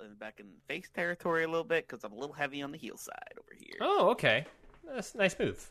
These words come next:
Speaker 2: Solid move. Um, so, so far we got Owens and Styles for SmackDown. No one on Raw announced.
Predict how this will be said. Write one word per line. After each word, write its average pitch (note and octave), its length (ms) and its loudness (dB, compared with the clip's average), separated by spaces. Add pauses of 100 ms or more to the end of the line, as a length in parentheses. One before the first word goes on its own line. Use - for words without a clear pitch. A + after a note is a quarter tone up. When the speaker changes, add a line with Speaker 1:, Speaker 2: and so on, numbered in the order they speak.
(140)
Speaker 2:
Solid D#3 280 4
move. C3 320 -4 (480)
Um, B2+ 600 8
so, C3 140 -2
so F3+ 180 10
far E3+ 140 8
we C#3+ 60 6
got C#3+ 200 10
Owens D#3 340 8
and D3+ 80 -2
Styles D3 500 10
for - 100 -6
SmackDown. B2+ 600 2
No C3+ 200 10
one G3+ 140 10
on E3+ 120 6
Raw A#2+ 280 8
announced. G2+ 500 -4